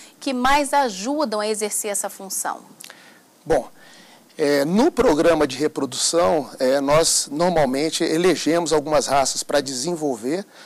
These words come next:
Speaker 2: é o que, que aconteceu no passado e é um, uma visão também de futuro. É, eles têm alguma raça de acordo com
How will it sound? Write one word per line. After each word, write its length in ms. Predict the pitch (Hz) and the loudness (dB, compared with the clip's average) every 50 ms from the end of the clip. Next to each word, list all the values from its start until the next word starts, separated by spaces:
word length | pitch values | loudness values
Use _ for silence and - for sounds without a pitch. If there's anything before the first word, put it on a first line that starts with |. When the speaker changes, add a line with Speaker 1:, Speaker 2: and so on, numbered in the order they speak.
| - - - | -20 -18 -10
Speaker 2:
é 120 | - 139 147 | -6 -4 -4
o 40 | |
que, 120 | 135 - 131 - - - | -4 -6 -8 -10 -10 -8
que 100 | - - | -4 -4
aconteceu 480 | 143 - - 139 139 - 123 - - 170 | -4 -4 -4 -6 -6 -6 -4 -4 -4 -4
no 80 | 147 - | -4 -2
passado 540 | - 135 120 - - 143 143 151 147 - | -2 -2 0 0 0 2 2 2 0 -2
e 240 | - 175 175 165 143 | -4 -4 -2 2 4
é 180 | 156 165 175 170 | 6 6 6 6
um, 240 | 165 156 151 143 - - | 4 0 -2 -4 -6 -8
uma 220 | 139 135 139 143 135 | -10 -6 -6 -4 -4
visão 300 | 120 139 120 135 131 127 | -4 -6 -6 -6 -6 -4
também 240 | - 131 127 127 | -6 -8 -8 -10
de 80 | 123 139 | -12 -12
futuro. 520 | - - 180 - - 160 165 202 208 220 - - - - - - - - - - - _ - | -10 -10 -10 -8 -8 -6 -6 -4 -6 -6 -10 -16 -18 -20 -18 -18 -18 -20 -20 -20 -10 _ 0
É, 360 | 156 147 151 151 151 151 156 | 2 4 4 4 4 4 2
eles 120 | 156 160 | 2 2
têm 140 | 151 196 185 | 2 2 2
alguma 240 | 190 165 160 180 180 | 2 2 2 2 4
raça 240 | 156 160 170 185 - | 4 4 4 4 2
de 60 | - | 0
acordo 480 | 185 - - 165 170 185 196 196 190 185 | 0 -2 -2 0 2 2 2 2 2 0
com 120 | - | 2